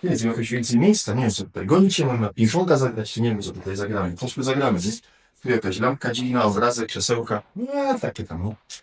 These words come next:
A ty co znowu? Ty, patrz, łazienka. No, spoko. No, to mi się podoba, patrz, to fajnie. Możesz zobaczyć, to też fajnie, fajnie, to, to jakoś fajnie. Coś im się udało, przynajmniej jedna rzecz im się udało tutaj zrobić.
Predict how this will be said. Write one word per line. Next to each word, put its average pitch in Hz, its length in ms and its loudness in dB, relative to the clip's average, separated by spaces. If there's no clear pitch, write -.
A - 40 -12
ty 143 160 0
co 151 80 0
znowu? 143 380 4
Ty, 117 160 2
patrz, 95 220 -4
łazienka. 101 360 0
No, 113 300 6
spoko. - 320 0
No, 92 140 4
to 92 180 4
mi 123 100 10
się 123 120 6
podoba, 82 340 2
patrz, - 200 -8
to 113 280 6
fajnie. 80 280 -4
Możesz 104 160 4
zobaczyć, 113 300 4
to - 80 -2
też - 180 -4
fajnie, - 320 -4
fajnie, 82 400 -4
to, 101 200 -6
to 107 140 0
jakoś 95 260 -2
fajnie. - 300 -4
Coś 113 160 6
im 113 100 8
się 104 160 2
udało, 90 260 6
przynajmniej 104 340 6
jedna 92 180 4
rzecz 87 160 -6
im 90 100 -8
się 104 160 -10
udało 95 240 -8
tutaj - 220 -10
zrobić. - 400 -10